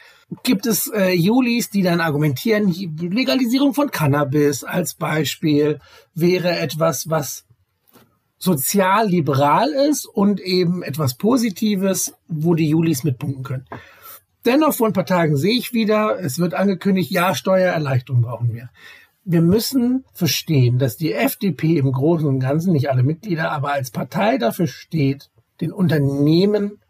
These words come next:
es zu erleichtern. Es ist eine Traditionspartei im, im, äh, liberalistischen Sinne, die sich eher den U-S-A-Parteien annähert, die sagen, wir dürfen den, äh, Unternehmen nichts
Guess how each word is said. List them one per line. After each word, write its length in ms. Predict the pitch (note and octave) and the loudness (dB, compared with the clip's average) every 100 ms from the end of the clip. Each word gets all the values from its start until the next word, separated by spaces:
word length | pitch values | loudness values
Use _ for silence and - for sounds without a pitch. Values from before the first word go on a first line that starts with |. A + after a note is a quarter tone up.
| _ _ | _ _
es 240 | - D#3+ - | -4 -4 -2
zu 100 | E3+ | -2
erleichtern. 600 | C#3+ C3 B2 C3 - A#2+ | 2 4 4 2 -2 -6
Es 100 | B2 | -4
ist 80 | D#3 | -2
eine 140 | E3 | -2
Traditionspartei 1300 | - D#3+ C#3+ - F3+ A3 C#4 A3 G3+ G3 F#3+ G3 - _ | 0 0 -2 0 2 2 0 -2 0 2 4 2 -4 _
im, 400 | F3+ D#3+ D3+ - | 0 0 0 -6
im, 360 | C#3 D3 D3 F3 | -4 -4 -6 -10
äh, 300 | E3 D3 D#3+ | -8 -6 -2
liberalistischen 720 | E3 D#3 C3+ G3 - F#3+ D3+ | -2 0 0 0 -2 -2 2
Sinne, 380 | C3 G3 A3 G3+ _ _ _ _ _ _ _ | 2 2 2 -2 _ _ _ _ _ _ _
die 140 | F3+ D3+ | 0 2
sich 280 | E3+ - - | 0 -2 -4
eher 300 | A3 D4 D#4 | 0 2 2
den 240 | C#4+ B3 A#3 | 2 -2 -2
U-S-A-Parteien 1300 | - A3+ - G#3+ - - F3 C#3+ C#3+ D#3+ A#2 B2+ B2+ D3+ | -2 0 0 -2 -2 -4 0 0 0 -2 -2 0 0 -2
annähert, 600 | - C#3+ C3+ C#3 D#3+ G3 - - - - | -2 0 2 2 2 0 -8 -20 -12 -2
die 140 | E3 | -2
sagen, 480 | D3 D3 E3 F#3 F#3 | 0 2 2 2 0
wir 100 | D3+ | 0
dürfen 540 | C#3 D#3 F#3 E3 E3+ | 2 4 2 2 2
den, 360 | C3 C#3 C#3+ C#3 F3 - | 2 2 2 -2 -8 -8
äh, 160 | C#3+ C#3+ | -4 -2
Unternehmen 720 | C#3+ B2+ B2 C#3 D#3+ D3 C#3+ | 0 0 0 2 2 0 0
nichts 480 | E3+ - - - | 0 -2 -10 -14